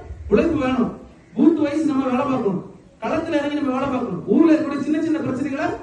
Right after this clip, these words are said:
நம்ம தட்டி கேட்கணும். இளைஞர்கள் ஒரு தமிழ்நாட்டுல ஒரு அழகான ஒரு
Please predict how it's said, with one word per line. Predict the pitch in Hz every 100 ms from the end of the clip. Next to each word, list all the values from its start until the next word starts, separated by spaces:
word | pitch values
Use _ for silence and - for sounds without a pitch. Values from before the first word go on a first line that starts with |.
| -
நம்ம | 214 240
தட்டி | 262 254
கேட்கணும். | 311 262 208 - - - -
இளைஞர்கள் | 214 311 320 302 262 254
ஒரு | 254 233 175 - - - - -
தமிழ்நாட்டுல | 240 302 320 311 262
ஒரு | 254
அழகான | 233 285 294 277
ஒரு | 240